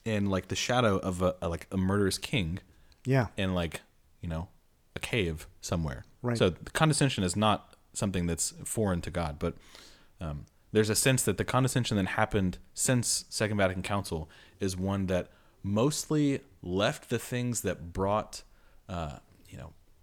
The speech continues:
Speaker 1: sort of value to the liturgy, where there's something about the otherness of faith in, in many ways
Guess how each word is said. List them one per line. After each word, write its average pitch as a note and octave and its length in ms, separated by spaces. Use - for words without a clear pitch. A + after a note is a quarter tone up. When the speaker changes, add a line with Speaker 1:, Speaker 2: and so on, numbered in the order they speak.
Speaker 1:
sort G#2+ 200
of E2+ 60
value G2 360
to A#2 100
the G2 100
liturgy, G#2+ 480
where F2+ 440
there's G#2 200
something C#3 280
about G2 300
the G#2 180
otherness G#2+ 540
of F#2 180
faith G#2+ 500
in, F2 400
in F2+ 220
many G2+ 180
ways G2 380